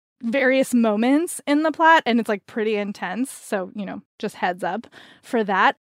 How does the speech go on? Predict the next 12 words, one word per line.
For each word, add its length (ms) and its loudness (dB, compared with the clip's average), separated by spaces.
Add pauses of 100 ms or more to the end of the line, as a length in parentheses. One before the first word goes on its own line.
I 260 8
also 460 4
love 640 4
how 640 6
Sal's 640 2
gender 340 -2
fluidity 720 -2 (140)
is 380 4
treated 340 0
in 140 4
the 80 2
book. 380 -2